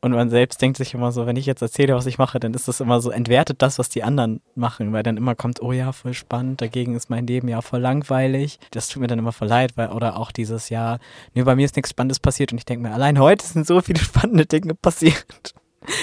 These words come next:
Wie kann das sein? Ja, deswegen, ich versuche jetzt einfach mal, mich ein bisschen vage zu halten. Samstagabend bin ich wiedergekommen. Das interessiert jetzt alle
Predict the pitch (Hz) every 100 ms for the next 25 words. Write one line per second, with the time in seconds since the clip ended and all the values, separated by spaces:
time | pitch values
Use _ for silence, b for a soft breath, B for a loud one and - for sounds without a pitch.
0 | B 135 - 147 151 139 123 135 123 B
1 | B B 113 90 - 113 143 139 - 135
2 | 139 131 95 113 113 107 110 - - -
3 | 101 - 104 98 95 98 - 101 110 107
4 | 117 127 _ _ - 117 117 101 107 120
5 | 110 - 113 123 - 120 - 104 - -
6 | - - 98